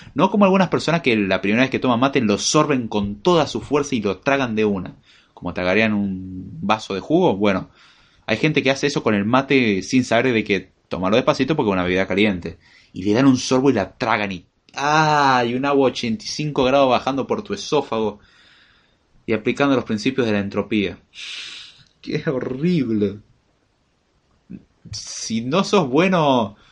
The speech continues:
asociando tu estupidez o asimilando tu estupidez, culparías al mate, pero el culpable serías vos por no haber fijado, no haberte fijado que está muy caliente.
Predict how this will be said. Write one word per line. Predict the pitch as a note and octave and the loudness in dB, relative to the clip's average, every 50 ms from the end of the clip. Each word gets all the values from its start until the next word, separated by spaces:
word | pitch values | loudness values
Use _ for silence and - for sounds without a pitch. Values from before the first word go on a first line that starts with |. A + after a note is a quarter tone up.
| _ _ _ _ _ _ - | _ _ _ _ _ _ -6
asociando | - A2 B2 A2+ - D3+ D#3 D3+ C#3 C#3 | -4 -2 -2 0 0 0 2 2 0 0
tu | B2+ | 0
estupidez | A2 G2+ - A2+ G#2 A2+ G#2+ A2+ B2+ D3 D#3 D3+ - - | -2 -2 -4 -4 -2 0 2 4 4 4 4 2 0 -2
o | G#2+ | -4
asimilando | G2+ - G#2+ G2+ G#2+ B2 C3+ B2 | -4 -2 -2 -2 0 0 -2 -2
tu | - | -2
estupidez, | A2 G#2 - G#2+ - - A#2 C3 C#3+ D3+ D3 - - _ - - - - _ | -4 -4 -6 -6 -2 -2 0 2 2 0 0 -4 -10 _ -20 -20 -20 -12 _
culparías | - A#2+ G#2+ G#2+ - A2 B2 B2+ - - | -2 -2 0 0 0 0 0 0 -2 -2
al | G#2+ G#2+ | -4 0
mate, | A#2 A#2 A2 G2 - F#2+ | 2 2 2 0 0 -2
pero | G2+ G2+ | -2 -2
el | F#2+ | -2
culpable | G2+ G2 G2+ B2 B2+ A2+ | -2 -2 -2 -2 -2 -2
serías | G#2 G#2 G2+ G#2 G2+ | -2 -2 -2 0 2
vos | A2+ A#2+ | 0 0
por | A2+ A2 G2 | 0 -2 -2
no | G2 G#2 | -2 0
haber | G#2+ G#2+ G#2 G#2 - _ _ _ _ _ _ _ _ _ | 0 0 -2 -2 -6 _ _ _ _ _ _ _ _ _
fijado, | _ - - - - A2+ A#2 A2 G#2 G2 | _ -12 -6 -2 0 2 2 2 2 0
no | G2 | 0
haberte | G2+ G2+ G#2 G#2 G2+ | -2 -2 -2 -4 -6
fijado | - G2+ G#2 G#2 G2+ | -8 -8 -6 -6 -6
que | G2+ G2+ | -4 -4
está | F#2+ G2 | -4 -4
muy | G2 G2+ | -6 -6
caliente. | - F#2+ F#2 F2+ F#2 - - - - | -6 -8 -8 -8 -10 -10 -14 -18 -20